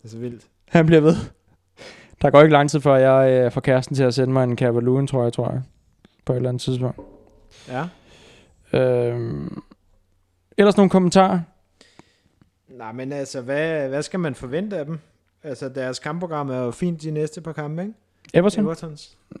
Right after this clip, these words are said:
Speaker 2: Jo, de møder, øh, Burnley away, West Ham, og så møder de Brighton. Jo, det er fint.
Speaker 1: Altså, det er i hvert fald
Speaker 2: Øh, men
Speaker 1: de skal have point, hvis de skal blive top seks, ikke?
Speaker 2: Åh, den er jo... Den ged
Speaker 1: Ja,
Speaker 2: er,
Speaker 1: den er godt,
Speaker 2: den er,
Speaker 1: men
Speaker 2: den, hvad er
Speaker 1: altså
Speaker 2: det, man siger, den ged er?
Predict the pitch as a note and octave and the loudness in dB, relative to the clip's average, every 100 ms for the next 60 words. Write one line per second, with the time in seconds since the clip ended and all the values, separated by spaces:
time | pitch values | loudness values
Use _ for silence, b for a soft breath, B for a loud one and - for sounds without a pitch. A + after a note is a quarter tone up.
0 | _ E3+ F3+ - - - - - G#2+ C3+ | _ -12 -10 -8 -6 -6 -6 -4 -4 -4
1 | G2 F2+ F2+ - C3 _ b b b b | -4 -4 -6 -8 -10 _ b b b b
2 | - - C3+ C#3+ C#3+ C3+ C3+ C3+ C#3 C3+ | -4 0 2 4 4 4 4 4 2 -2
3 | - _ _ _ b b b b _ C3+ | -10 _ _ _ b b b b _ 0
4 | C3+ - C#3+ C3 C3 C3+ - C3+ C3 C3 | 0 2 2 2 0 -2 -2 0 2 2
5 | C3 B2+ A#2+ C3+ C#3 C#3+ D3 C#3 E3+ E3 | 4 4 4 4 4 4 2 2 2 0
6 | - - - A2 G#2 A#2 A#2+ C#3 D#3+ D3 | -4 -16 -14 -14 -10 -10 -8 -6 -4 -2
7 | G#2+ G#2+ - _ - - - - F3+ E3+ | -4 -8 -18 _ -20 -20 -20 -2 0 0
8 | E3+ F3+ C#3 D3 C3 D3 D3+ F3 D#3+ C#3+ | -2 -8 -12 -12 -8 -8 -8 -10 -12 -14
9 | - C3 C3+ B2+ B2+ B2 C#3 A#2 C#3+ D#3 | -16 -14 -12 -10 -12 -12 -14 -10 -12 -12
10 | G3 - - - _ b b b C3 C3 | -16 -18 -20 -20 _ b b b -2 -2
11 | A#2+ A2+ A2 A2 A#2+ C3 B2 C#3 B2+ A2+ | -4 -4 -6 -6 -6 -6 -2 -2 0 0
12 | A#2+ A#2+ A#2+ A2+ A#2 C#3+ D3 C#3+ D3+ D3+ | 0 -4 -8 -12 -4 -2 0 0 0 2
13 | D#3+ F3+ F#3+ D3+ E3 E3+ E3+ F3+ E3+ D3+ | 2 2 2 2 2 4 2 4 4 2